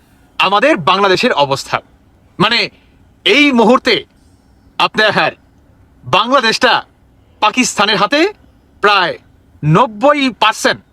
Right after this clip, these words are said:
চলে গেছে ভাই। আমি আর এক পার্সেন্ট কমাইতে চাইছিলাম, কিন্তু কমাবো না।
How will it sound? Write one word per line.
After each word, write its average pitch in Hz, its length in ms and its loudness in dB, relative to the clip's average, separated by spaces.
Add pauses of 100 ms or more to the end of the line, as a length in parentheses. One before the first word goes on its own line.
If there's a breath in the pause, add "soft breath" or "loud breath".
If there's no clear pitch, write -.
চলে 233 200 2
গেছে 151 200 -4
ভাই। 120 180 -4
আমি 160 160 0
আর 185 80 0
এক 196 140 -2
পার্সেন্ট 180 280 -4
কমাইতে 185 260 -2
চাইছিলাম, 226 300 -2
কিন্তু 208 140 -4
কমাবো 196 240 2
না। 107 120 -12